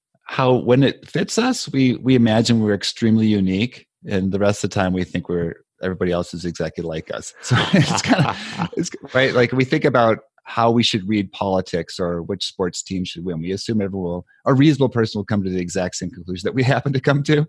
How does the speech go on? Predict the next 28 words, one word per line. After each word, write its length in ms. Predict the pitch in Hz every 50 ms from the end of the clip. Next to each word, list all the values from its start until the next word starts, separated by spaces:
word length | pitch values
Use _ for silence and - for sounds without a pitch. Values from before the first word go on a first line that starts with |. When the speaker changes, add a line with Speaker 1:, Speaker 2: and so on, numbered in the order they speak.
| - - - - - - - _ -
Speaker 1:
Uh, 200 | - 104 110 110
but 120 | 113 110 87
when, 360 | 113 120 110 107 107 107 101
you 100 | - 113
know, 120 | 104 101 104
someone 240 | - - 117 104 98
else 160 | 101 - -
is 80 | 98
telling 340 | - - 101 95 92 92 92
us 200 | 90 90 87 -
to, 200 | - 95 90 90 - _ _ _
to 100 | - 101
do 220 | 95 90 107 107 101
something, 600 | - - 98 95 - - 92 87 85 87 87 - _ _ _ _ _ -
we're 100 | - 95
like, 240 | 92 90 87 - -
"Yeah, 260 | 87 90 87 87 87
that 140 | 82 - 80
would 120 | 76 80 85
work 160 | 82 80 _
for 100 | - 80
you, 100 | 85 82
but 100 | 82 76
it 60 | 67
wouldn't 200 | 78 80 78 -
work 100 | - - _
for 100 | - 85
me." 320 | 87 87 85 80 78 -